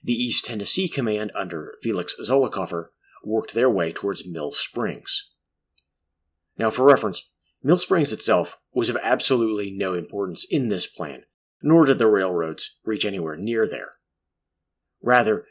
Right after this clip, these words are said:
the Confederates just wanted to keep the front as far forward as possible,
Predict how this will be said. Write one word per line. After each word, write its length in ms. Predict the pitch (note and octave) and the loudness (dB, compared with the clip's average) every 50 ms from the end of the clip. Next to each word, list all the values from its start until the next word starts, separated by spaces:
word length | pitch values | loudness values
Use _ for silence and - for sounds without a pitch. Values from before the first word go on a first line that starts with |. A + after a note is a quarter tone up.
| _ _ - | _ _ -6
the 80 | B2+ | -4
Confederates 680 | - - B2+ - D3 D#3 E3 D3 - - - - - _ _ _ _ _ _ _ - | -2 -2 -2 0 0 0 0 -2 -2 -4 -8 -8 -10 _ _ _ _ _ _ _ -12
just 280 | C3 G#2+ A2+ G#2 - - | -8 -6 -6 -6 -4 -2
wanted 200 | A2+ A2 G2+ F#2 | 0 0 0 -2
to 40 | |
keep 280 | F#2 - - A2 F2+ - | -4 -6 -8 -8 -8 -10
the 80 | - - | -12 -12
front 360 | - - B2+ A2+ F#2+ E2+ - | -6 -2 -2 -2 -2 -4 -6
as 120 | - - | -8 -8
far 260 | - - G2+ F#2 - | -8 -4 -4 -6 -6
forward 560 | - - - D#3+ D3 C3+ A2 F2+ F#2 D#2+ D2 - | -6 -4 4 8 8 8 8 6 -2 -6 -6 -8
as 160 | D#2+ E2+ - | -10 -10 -10
possible, 600 | - - B2+ A#2+ A2+ G#2+ - A2 - - - - | -6 -2 0 0 0 0 -4 -6 -6 -8 -10 -12